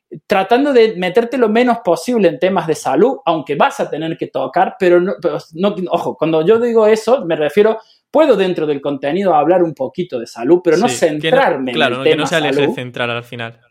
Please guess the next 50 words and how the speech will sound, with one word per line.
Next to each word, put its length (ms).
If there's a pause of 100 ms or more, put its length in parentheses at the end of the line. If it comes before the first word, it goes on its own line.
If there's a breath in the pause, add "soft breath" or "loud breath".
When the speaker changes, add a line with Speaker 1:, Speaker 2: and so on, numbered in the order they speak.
Speaker 1:
Vale. 220 (300 loud breath)
O 200
puedo 260
jugar, 480 (120)
invito 400
a 40
un 120
médico, 480
le 140
pago 480
y 120
él 120
me 80
haga 160
un 120
artículo, 500
me 100
lo 100
firma 440
él, 200
pero 200
tampoco 440
eso 180
me 120
va 140
a 40
asegurar, 640 (260)
dependiendo 640
de 60
la 60
web 160
que 100
tenga, 260
por 100
lo 80
que 80
hablábamos 480
antes. 280 (280 loud breath)
Speaker 2:
Sí. 120
Speaker 1:
Entonces, 360
hay 120
que 100
tener 240
un 100
poco 240
en 120
cuenta 360
esas 260
cosas 360
que, 220